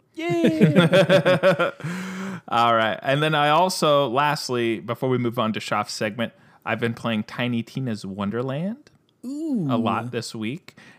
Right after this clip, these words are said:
Speaker 2: Now, I will tell you, first and foremost, that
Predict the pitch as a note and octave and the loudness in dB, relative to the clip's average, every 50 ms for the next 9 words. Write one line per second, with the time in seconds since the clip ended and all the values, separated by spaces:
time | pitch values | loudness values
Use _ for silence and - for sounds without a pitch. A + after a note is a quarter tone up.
0 | _ _ - C3+ B2+ A#2+ A#2+ A#2 A#2 A2+ G#2+ - _ _ _ _ - B2 A#2+ A#2 | _ _ -4 -2 0 2 2 2 2 0 -2 -6 _ _ _ _ -4 -2 -2 0
1 | A2+ A#2 A2 A2 - - - D#3+ D#3 C#3 B2 G#2+ G2 G2 F#2+ F2+ - - - C3+ | 0 0 -2 -2 -4 -4 -4 -2 -2 -2 -2 -2 -2 -2 -4 -4 -6 -8 -8 -8
2 | B2 - - G#2 G2+ - A#2+ A#2+ G#2+ G#2+ F#2+ F2+ E2+ E2 - - - - - F#2+ | -6 -4 -6 -6 -4 -2 -2 -2 0 0 -2 -2 -4 -6 -8 -12 -14 -10 -8 -8
3 | F#2 F2 E2 - - - | -6 -6 -8 -10 -12 -16